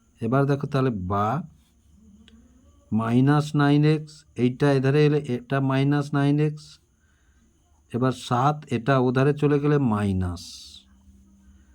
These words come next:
তাহলে বা ন ন আঠারো এক্স, একই চিহ্ন আছে, আর মাইনাস ছত্রিশ, তেতাল্লিশ থেকে সাত বলে বাদ দিলে ছত্রিশ, তাহলে মাইনাস মাইনাস কেটে গেল,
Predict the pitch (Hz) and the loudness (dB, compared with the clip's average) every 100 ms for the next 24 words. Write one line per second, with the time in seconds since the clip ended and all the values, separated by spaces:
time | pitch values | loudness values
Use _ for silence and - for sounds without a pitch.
0 | _ - _ _ _ 107 107 107 98 110 | _ -20 _ _ _ -6 -2 -2 -2 -2
1 | 123 127 117 113 120 120 131 135 - - | 0 0 -2 -2 0 2 0 -4 -6 -6
2 | - 120 127 143 143 151 147 - - - | -4 -4 0 2 2 2 -4 -18 -20 -20
3 | - - - - - 131 131 139 147 147 | -20 -20 -20 -20 -10 -6 -4 -4 0 2
4 | 147 143 143 156 - _ - - _ - | 2 0 -4 -16 -20 _ -20 -20 _ -20
5 | _ - 117 110 107 107 113 127 170 - | _ -10 -2 0 2 2 0 0 0 -4
6 | - - _ _ _ - _ _ _ - | -14 -20 _ _ _ -20 _ _ _ -20
7 | - _ - 135 131 - 110 104 - 117 | -20 _ 0 2 2 -2 -6 -4 -4 -4
8 | 127 127 127 135 135 131 120 123 135 131 | 0 -2 0 -2 -2 -4 -4 -2 -2 -4
9 | - - 127 123 135 170 220 - 110 - | -10 -10 -8 -4 -2 -2 -4 -6 -8 -8
10 | - 92 90 _ _ _ _ _ _ _ | -12 -12 -12 _ _ _ _ _ _ _
11 | _ _ - 117 131 123 117 123 131 143 | _ _ -6 -2 0 0 0 2 2 0
12 | 143 143 139 139 139 123 110 127 127 | 0 2 2 2 0 -6 0 0 0